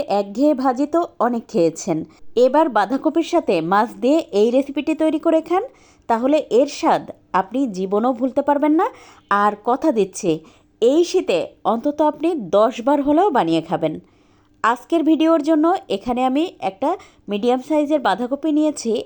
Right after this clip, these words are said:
এখন তো খুব বেশি বড় বাঁধাকপি বাজারে পাওয়া যায় না, তাই এই যে যতটুকু পরিমাণ পেয়েছি, এর থেকে অর্ধেকটা পরিমাণ বাঁধাকপি নিয়ে নেব। এবার মোটামুটি এটা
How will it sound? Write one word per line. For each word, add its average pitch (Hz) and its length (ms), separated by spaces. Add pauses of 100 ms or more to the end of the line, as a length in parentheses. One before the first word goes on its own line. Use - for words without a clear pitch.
এখন 185 320
তো 285 80
খুব 294 240
বেশি 294 300
বড় 285 140 (360)
বাঁধাকপি 240 560
বাজারে 311 360
পাওয়া 339 160
যায় 427 220
না, 370 100 (420)
তাই 302 140 (160)
এই 277 160
যে 320 140
যতটুকু 269 440
পরিমাণ 311 340 (100)
পেয়েছি, 330 320 (300)
এর 262 140
থেকে 330 200 (200)
অর্ধেকটা 202 420
পরিমাণ 320 340 (120)
বাঁধাকপি 226 420 (100)
নিয়ে 175 140
নেব। 147 160 (460)
এবার 381 280
মোটামুটি 339 440
এটা 339 160